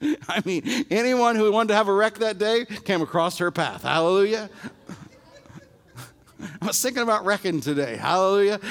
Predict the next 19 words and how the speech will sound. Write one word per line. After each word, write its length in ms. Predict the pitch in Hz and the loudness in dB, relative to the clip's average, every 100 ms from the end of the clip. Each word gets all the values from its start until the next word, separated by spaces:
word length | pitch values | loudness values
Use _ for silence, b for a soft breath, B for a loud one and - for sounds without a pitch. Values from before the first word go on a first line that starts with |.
| 220 | -8
Let's 160 | - 247 | -6 -4
go 120 | 233 | -4
find 240 | 214 190 190 | -2 -2 -2
this 160 | 175 | -2
woman 320 | 170 160 139 127 | -2 -2 -2 -2
and 100 | 127 | -4
let's 140 | 156 | -2
have 200 | 170 151 | 0 0
one. 280 | 123 113 120 | -2 -4 -2
You 100 | 208 | 0
know 60 | |
what 60 | 247 | 2
I'm 60 | 254 | 2
saying? 420 | 254 254 269 254 B 196 185 | 2 2 2 -2 B -14 -6
That's 200 | 180 190 | -4 0
what 120 | 220 | 0
it 80 | 170 | 0
felt 200 | 220 165 | -2 -2
like. 260 | 135 104 | -4 -6